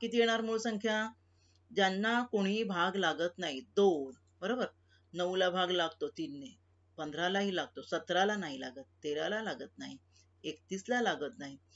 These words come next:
पस्तीसला लागतो, साता पाचा पस्तीस, एकोणचाळीसलाही लागतो. अं, किती? अं, तेहतीस एकोणचाळीस,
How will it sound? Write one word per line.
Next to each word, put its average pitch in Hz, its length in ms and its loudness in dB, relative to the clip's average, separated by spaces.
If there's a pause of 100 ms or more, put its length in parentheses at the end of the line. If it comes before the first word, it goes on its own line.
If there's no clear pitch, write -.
(240)
पस्तीसला 175 480 -4
लागतो, 208 560 -4
साता 156 280 -6
पाचा 165 240 -6
पस्तीस, 185 540 -8
एकोणचाळीसलाही 214 760 -2
लागतो. 151 360 -6 (680)
अं, 143 160 -6
किती? 208 340 -4
अं, 170 320 -6 (100)
तेहतीस 180 420 0
एकोणचाळीस, 156 540 -6